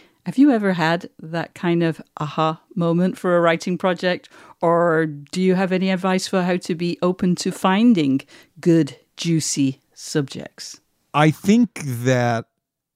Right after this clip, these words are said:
Speaker 2: if we're lucky, we have a lot of aha moments. You know, they're
Speaker 1: Mm.
Speaker 2: just moments where you hear something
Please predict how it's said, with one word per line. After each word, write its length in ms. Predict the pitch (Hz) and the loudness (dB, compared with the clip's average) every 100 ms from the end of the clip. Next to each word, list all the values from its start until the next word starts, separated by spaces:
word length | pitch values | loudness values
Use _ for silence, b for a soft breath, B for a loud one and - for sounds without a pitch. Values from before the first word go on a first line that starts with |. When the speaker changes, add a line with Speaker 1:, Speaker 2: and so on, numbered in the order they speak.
| _ _ - | _ _ -4
Speaker 2:
if 200 | 139 120 | -2 0
we're 120 | 120 | 0
lucky, 380 | 113 123 135 147 | 2 0 0 0
we 140 | 123 110 | 0 -2
have 180 | 113 | -2
a 40 | 110 | -4
lot 420 | 95 92 92 90 - | -4 -2 -4 -6 -6
of 340 | 90 85 82 - | -4 -4 -6 -8
aha 540 | 87 80 - 80 80 | -6 -6 -8 -8 -8
moments. 520 | 78 69 67 65 - | -10 -12 -16 -16 -10
You 80 | 104 | -6
know, 100 | 104 | -4
they're 120 | 175 | -2
Speaker 1:
Mm. 40 | 165 | 0
Speaker 2:
just 240 | 170 - | 0 4
moments 380 | 139 135 131 113 | 4 4 2 0
where 120 | 107 | -4
you 160 | 85 80 | -6 -8
hear 480 | - - 139 147 139 | -12 -8 -2 -2 -2
something 760 | - 135 127 131 120 120 | 0 0 2 0 0 0